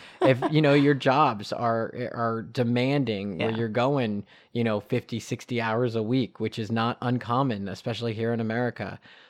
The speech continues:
Speaker 2: Like, maybe your date night is you grab a little dinner and you take an hour long nap
Speaker 1: <laughs>
Speaker 2: so that you're, you're healthier to be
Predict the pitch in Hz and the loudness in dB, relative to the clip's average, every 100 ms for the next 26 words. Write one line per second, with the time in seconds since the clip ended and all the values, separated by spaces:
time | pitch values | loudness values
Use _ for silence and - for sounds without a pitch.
0 | _ 107 113 107 - 107 117 131 135 123 | _ -2 -2 -4 -6 0 2 4 2 4
1 | 127 143 123 113 - 113 113 113 107 - | 2 2 0 -2 -2 -2 -2 -2 -8 -18
2 | _ _ 110 107 117 120 131 131 127 113 | _ _ -8 -2 0 2 2 4 2 2
3 | 110 120 135 117 120 - 131 156 120 123 | 0 0 -2 -2 -4 -4 -4 -2 -2 0
4 | 131 131 131 131 120 143 - _ - 202 | 0 2 0 0 -2 -4 -8 _ -6 -6
5 | - 262 269 254 131 131 135 135 127 117 | -4 2 4 4 4 4 2 2 2 -2
6 | - 135 127 139 139 143 135 123 - 123 | -4 0 2 4 2 2 0 0 -4 -4
7 | 127 123 110 | -2 -2 -4